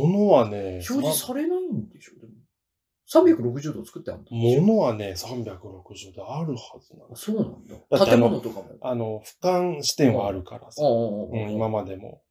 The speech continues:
Speaker 2: ま、全く真後ろもなんか映るんだ。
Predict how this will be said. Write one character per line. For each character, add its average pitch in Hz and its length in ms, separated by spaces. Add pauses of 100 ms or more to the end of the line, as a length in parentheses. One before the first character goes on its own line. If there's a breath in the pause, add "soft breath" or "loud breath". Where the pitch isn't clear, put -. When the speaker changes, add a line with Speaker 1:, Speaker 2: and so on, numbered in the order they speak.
(360)
Speaker 2:
ま、 208 500
全 294 100
く 302 80
真 247 140
後 285 180
ろ 135 120
も 101 60
な 117 100
ん 123 60
か 90 100
映 123 340
る 120 120
ん 101 60
だ。 - 100